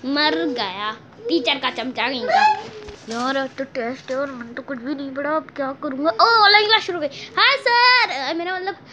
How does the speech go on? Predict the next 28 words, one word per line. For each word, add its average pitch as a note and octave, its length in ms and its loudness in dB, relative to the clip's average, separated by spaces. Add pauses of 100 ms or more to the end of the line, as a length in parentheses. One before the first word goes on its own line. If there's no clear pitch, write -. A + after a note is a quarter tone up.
(320)
हाय E4 320 2
sir, A4 180 2
हाय F#4 180 2
sir, A#3 200 -4 (920)
हाय। C4 500 6 (420)
तो C#4+ 60 0
आज D4 200 4
test D4+ 420 0
है D#4 80 4
ना, E4+ 120 2
सब D#4+ 240 -4
कर, C#4 140 0 (580)
पढ़ C#4 140 -2
के C#4+ 140 -4
आए D#4 200 4
हैं, D#4+ 180 2 (600)
सब C#4 160 -6
पढ़ C#4 160 0
के C#4+ 100 -4
आए D4 200 0
होंगे, C#4 240 -2 (100)
मुझे C4+ 120 -8
पता C#4+ 260 -6
है। C#4 100 0 (760)
चलो, G#3 180 2 (420)
शुरू D#4+ 140 -2
करते D4 260 -2
हैं। A3+ 120 -4